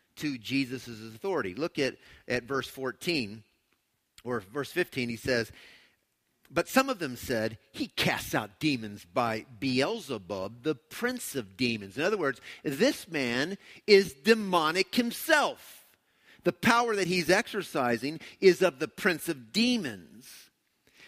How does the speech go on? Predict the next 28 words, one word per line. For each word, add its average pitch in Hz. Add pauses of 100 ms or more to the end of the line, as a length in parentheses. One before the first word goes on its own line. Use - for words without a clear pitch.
(380)
Verse 127
sixteen, 127
while 143
other, 190
and 151
by 170
the 180
way, 135
that's 170
gonna 156
be 123
dealt 113
with 123
in 113
verses 117
seventeen, 110 (420)
um, 104 (140)
through 123
twenty-eight. 123
We're 110
gonna 110
find 117
Jesus 107
is 101
gonna 107
pick -
that 110
up. 76